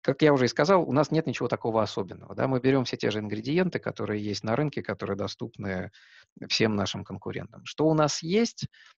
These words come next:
А, у нас есть два, а, ну, может быть, э, таких, э, полусекретных, э, ингредиента. Секретных в том плане, что они, м, все про них знают, но воспроизвести их, наверное,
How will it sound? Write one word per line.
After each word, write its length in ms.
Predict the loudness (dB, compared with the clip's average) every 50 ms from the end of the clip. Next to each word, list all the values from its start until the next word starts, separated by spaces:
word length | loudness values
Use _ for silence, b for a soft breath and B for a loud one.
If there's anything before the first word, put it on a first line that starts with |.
| _ _ -8 -4
А, 240 | 0 0 2 2 2
у 80 | 2
нас 240 | 2 2 2 2 2 2
есть 320 | 2 2 2 0 -6 -8
два, 520 | -4 2 4 6 6 8 8 6 6 4 4 2 2 2 2 2 0 0
а, 40 | -4 -6 -10 _
ну, 260 | -8 -6 -6 -6 -6
может 300 | -6 -6 -6 -6 -6 -6
быть, 360 | -6 -6 -6 -6 -6 -8 -10 -8
э, 240 | -6 -4 -4 -4 -4 -6
таких, 420 | -8 -10 -8 -8 -10 -10 -10 -10 -8
э, 220 | -6 -4 -4 -4 -6 b b b b b b b b _ _
полусекретных, 1000 | 6 6 6 6 4 0 0 0 2 2 2 2 0 -4 -6 -6 -8 -10 -8
э, 400 | -6 -6 -4 -4 -4 -6 -8 -8 -10 -10 -10
ингредиента. 880 | -8 -4 -4 -4 -4 -4 0 2 2 2 2 2 2 2 2 0 -2 -6 _ _ _ _ _ _ -16 -8 -6
Секретных 400 | -2 2 4 4 4 4 2 2
в 20 |
том 120 | 0 0 4
плане, 280 | 6 6 6 6 4
что 180 | 0 0 0 0
они, 360 | 0 0 0 0 0 -2 -2 b b b b b b b b b b _ _ _ _ _ _ _ _ _ -20
м, 160 | -20 -18 -12 -2
все 140 | -2 -2 0
про 140 | 2 2
них 140 | 0 2 2
знают, 420 | 2 4 6 6 6 6 4 2 -2
но 300 | -4 -2 0 0 0 0
воспроизвести 760 | 0 -2 -6 -8 -6 -6 -6 -4 -4 -6 -6 -4 -2 -2 0 0
их, 120 | -2 -2
наверное, 680 | -4 -2 -2 -2 -2 -2 -2 -2 -2 -2 -2 -2 -4